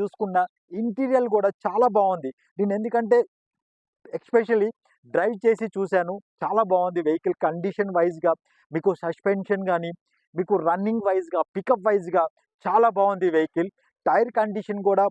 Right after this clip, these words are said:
బాగుంది. అవుట్‌లుక్ వైజ్‌గా మీరు చూసుకుంటుంటే స్క్రాచ్‌లెస్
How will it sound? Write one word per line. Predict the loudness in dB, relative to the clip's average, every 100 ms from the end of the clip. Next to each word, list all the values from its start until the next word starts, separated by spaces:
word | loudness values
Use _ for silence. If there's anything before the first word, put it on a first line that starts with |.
| 2
బాగుంది. | 2 2 0 -4 -4 _ _ 0
అవుట్‌లుక్ | 0 0 -2 0 2
వైజ్‌గా | 2 2 0 0
మీరు | -2 -2
చూసుకుంటుంటే | -2 -4 -4 0 2 2
స్క్రాచ్‌లెస్ | 0 0 0 0 -2